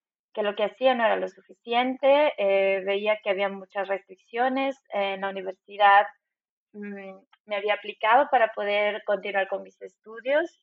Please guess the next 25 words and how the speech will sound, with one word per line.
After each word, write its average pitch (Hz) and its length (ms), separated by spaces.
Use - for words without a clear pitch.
eh, 190 380
yo 202 80
estudiaba 202 440
diseño 202 360
gráfico 269 560
en 269 140
Bolivia 262 500
y 202 1000
quería 196 380
terminarlos 185 680
acá, - 320
¿no? 226 220
O 339 120
sea, 190 180
lo 185 120
veía 196 260
como 202 220
un 202 60
gran 185 240
plan 190 300
para - 180
entonces 202 600
y 202 460
el 202 200
problema 226 420